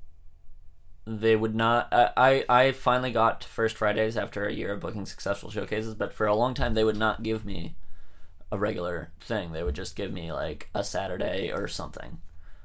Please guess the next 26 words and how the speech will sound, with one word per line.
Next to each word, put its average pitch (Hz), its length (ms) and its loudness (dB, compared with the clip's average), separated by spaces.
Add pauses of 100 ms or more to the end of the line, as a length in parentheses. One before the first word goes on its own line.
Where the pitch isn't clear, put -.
(200)
just 113 200 -4
wherever 110 380 4
on 104 80 -2
the 101 60 -4
calendar 98 360 -2
they 98 120 -2
had - 160 -4
an 82 100 -8
opening, 67 360 -6
and 69 100 -8
sometimes 101 400 -6
it - 40 -12
would 85 120 -8
be 98 100 -8
the - 100 -6
end 101 160 -4
of - 80 -6
August 98 380 -4
and - 120 -10
then 85 220 -8 (100)
the 104 100 -8
beginning 87 320 -8
of - 60 -10
September - 480 -8
or - 60 -14
something. - 400 -10